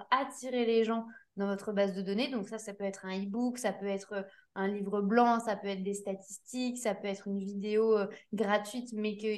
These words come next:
les gens doivent vous donner leur email pour y accéder.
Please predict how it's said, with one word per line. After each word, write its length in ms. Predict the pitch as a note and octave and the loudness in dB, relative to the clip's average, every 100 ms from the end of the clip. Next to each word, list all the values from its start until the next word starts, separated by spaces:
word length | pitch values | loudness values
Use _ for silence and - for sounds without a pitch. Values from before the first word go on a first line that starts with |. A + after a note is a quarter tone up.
| G3+ - - | -4 -10 4
les 180 | G#3+ G#3+ | 6 8
gens 200 | A#3+ A3+ | 4 0
doivent 360 | G3+ A#3 A#3 | 6 8 8
vous 140 | G3+ G3 | 4 -2
donner 200 | G#3 G3+ | -2 2
leur 200 | G3+ G3+ | 0 0
email 400 | G3+ G#3 G3 - _ _ | -2 -2 -6 -10 _ _
pour 360 | C#4 C#4 B3+ - | 0 2 2 -4
y 160 | G#3 F#3+ | -2 0
accéder. 640 | F#3+ - G#3 G3 D#4 - | 0 -2 0 2 0 -2